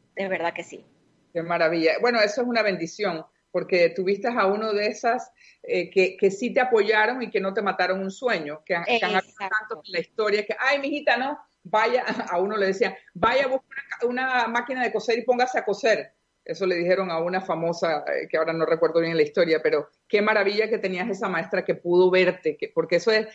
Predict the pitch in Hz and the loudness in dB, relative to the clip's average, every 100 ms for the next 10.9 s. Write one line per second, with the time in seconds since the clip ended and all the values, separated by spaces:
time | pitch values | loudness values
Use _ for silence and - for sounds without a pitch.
0 | - - 196 202 233 262 214 214 214 185 | -16 -2 -2 0 2 4 4 4 2 0
1 | 165 185 226 226 190 - 185 151 - _ | -4 -2 0 0 -2 0 0 0 -6 _
2 | - 160 180 185 156 147 - - - - | -18 -10 -4 -2 -2 -4 -12 -20 -20 -14
3 | - 277 - 285 277 285 294 285 247 240 | -6 -4 -4 -2 0 0 0 0 -2 -4
4 | - 254 294 302 330 311 311 320 311 - | -12 -10 -8 -6 -2 2 2 2 0 2
5 | 233 226 240 240 247 - _ _ _ _ | 4 4 2 2 -2 -6 _ _ _ _
6 | _ _ - 247 254 262 247 254 247 214 | _ _ -6 0 0 0 0 0 0 0
7 | 208 196 196 185 - - 226 214 220 220 | 0 0 2 0 -2 -12 -2 0 2 0
8 | 226 220 196 190 226 226 226 233 208 196 | -4 2 4 4 2 -2 2 4 4 2
9 | - 160 170 - 185 185 202 - 254 240 | 0 0 0 -8 -6 -4 -4 -4 2 4
10 | 226 233 240 - 196 202 214 220 220 | 6 4 0 -4 0 2 2 0 -8